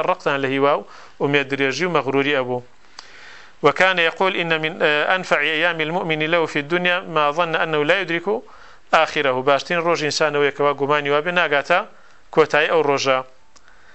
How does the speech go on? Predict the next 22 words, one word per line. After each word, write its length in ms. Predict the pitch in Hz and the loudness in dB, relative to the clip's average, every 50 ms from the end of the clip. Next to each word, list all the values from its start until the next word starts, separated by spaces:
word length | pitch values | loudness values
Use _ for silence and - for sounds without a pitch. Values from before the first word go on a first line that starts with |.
| - - - - | -20 -10 0 2
"وكانت 500 | 147 143 - 190 190 185 180 175 175 170 | 2 4 4 2 2 2 0 0 -2 -2
امرأة 320 | 208 190 180 165 170 156 | -2 0 2 2 2 2
متعبدة 640 | 151 151 147 - 156 156 180 185 165 165 160 151 156 | 0 -2 0 0 0 2 2 0 0 -2 -2 -2 -2
بمكة 440 | 143 151 156 180 190 185 - 160 151 | -2 0 0 0 0 0 -2 -2 -2
إذا 200 | 139 147 156 185 | 0 0 0 0
أمست 300 | 180 - - 170 156 - | 0 -2 -2 -2 -2 0
قالت: 380 | - - 175 170 170 170 147 151 | 2 2 2 4 2 0 0 0
'يا 180 | 151 151 151 | 0 2 2
نفس 340 | 156 165 185 175 - - 196 196 214 - - - | 2 0 -2 -2 -2 -4 -4 -4 -4 -4 -2 0
الليلة 460 | 151 143 143 151 170 170 170 180 190 | 0 2 2 0 0 0 0 -2 -2
ليلتك 720 | 185 156 151 147 147 170 170 170 160 147 - - 185 202 208 - - - - - - - - - - | 0 0 0 0 0 -2 -2 -4 -6 -8 -6 -6 -6 -6 -8 -12 -18 -20 -20 -20 -20 -20 -20 -10 -2
لا 280 | 151 143 165 175 175 165 | 2 4 6 6 4 2
ليلة، 380 | 165 175 170 165 170 180 185 185 - 285 262 | 2 0 0 2 2 2 0 -2 -6 -6 -2
آه، 380 | 170 139 135 135 135 143 156 156 | 0 2 2 2 2 0 0 0
لك 280 | 143 165 175 170 - | 2 2 0 0 -2
غيرها 560 | 196 190 170 156 170 165 156 156 147 156 175 160 | -4 -2 0 0 0 0 0 0 2 2 0 0
فاست-، 300 | - 156 143 - - - | 0 -2 -4 -2 -2 0
آه، 200 | 160 143 139 135 | 0 0 0 0
فاستهدت.'" 640 | - 165 151 - - 151 131 127 120 123 117 - - - | 0 -2 -2 0 0 0 0 0 -2 -4 -8 -4 -2 0
ئافرەتێکی 480 | 147 139 - 170 160 - 147 - - - | 0 0 0 -2 -2 -2 -4 -4 -2 0
خواپەرست 500 | - 139 131 - 143 139 143 139 - - - - - - - - - | 0 0 2 2 0 0 0 0 -2 -8 -14 -20 -20 -20 -12 -2 0
لە 60 | 143 | 2